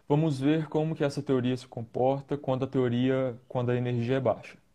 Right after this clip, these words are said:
Isso geralmente é algo difícil de se fazer, e aí o Seiberg e o Witten, que são caras extremamente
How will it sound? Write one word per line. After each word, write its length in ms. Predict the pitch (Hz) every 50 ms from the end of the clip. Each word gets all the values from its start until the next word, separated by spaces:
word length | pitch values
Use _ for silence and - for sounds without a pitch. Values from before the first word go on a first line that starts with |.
| _ _ _ _ _ _ _ _ _ _ _ _ _ _ _ _ _ _ _ -
Isso 200 | - 120 120 - 135
geralmente 440 | 139 135 135 135 135 135 135 -
é 40 | 143
algo 160 | 135 139 143 139
difícil 460 | 151 160 - - 147 123 - - 135
de 60 | -
se 80 | - 123
fazer, 560 | - 160 156 151 131 131 131 139 151 170 170
e 80 | 151 147
aí 400 | 139 135 139 143 151 151 165 160 156
o 280 | 135 127 123 120 117 113 -
Seiberg 500 | - - - 110 110 113 104 113 117 110 110
e 20 |
o 60 | 117
Witten, 260 | 113 117 117 117 - 113
que 60 | -
são 160 | - 113 110
caras 280 | 107 - 104 107 113 110
extremamente 840 | 117 120 - - - - 120 123 120 110 107 113 113 110 - - 110